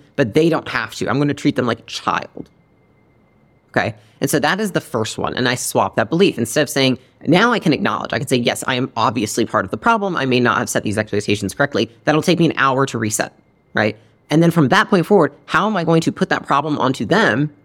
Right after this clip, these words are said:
I'm not going to take that problem from them. I'm gonna push it back on them and allow them the chance to improve by recognizing that they need to be part of the solution. That's the first belief. The second is that I used to think if I really hold this person accountable,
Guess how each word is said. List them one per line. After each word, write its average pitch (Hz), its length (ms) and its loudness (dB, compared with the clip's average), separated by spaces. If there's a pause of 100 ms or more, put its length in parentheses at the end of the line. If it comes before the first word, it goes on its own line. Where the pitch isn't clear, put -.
(220)
I'm 143 80 2
not 147 140 2
going 160 100 2
to 135 100 -4
take - 220 0
that - 120 -2
problem 117 260 -2
from 104 120 -2
them. 135 120 0
I'm 160 40 0
gonna 135 100 0
push 175 220 -2
it 175 80 -2
back 120 180 -2
on 117 120 -2
them 135 320 2 (200)
and 135 100 2
allow 127 380 0
them 165 300 4
the 143 100 2
chance 110 300 -4
to 110 100 0
improve 107 360 0 (180)
by 123 80 0
recognizing 123 480 0
that - 140 -4
they 147 100 2
need 139 140 0
to 120 40 -4
be 110 100 -4
part 107 160 -2
of 92 60 -6
the 98 60 -6
solution. - 380 -12 (600)
That's 120 280 -4
the 131 80 -2
first - 320 -2
belief. 67 240 -10 (840)
The 156 100 0
second 185 500 -2 (440)
is 165 140 2
that 143 200 0
I 131 60 -8
used 180 300 2
to 156 60 0
think 107 340 -4 (120)
if - 120 -8
I 131 80 2
really 180 340 4
hold 143 200 -2
this 101 100 -6
person 104 240 -4
accountable, 143 540 0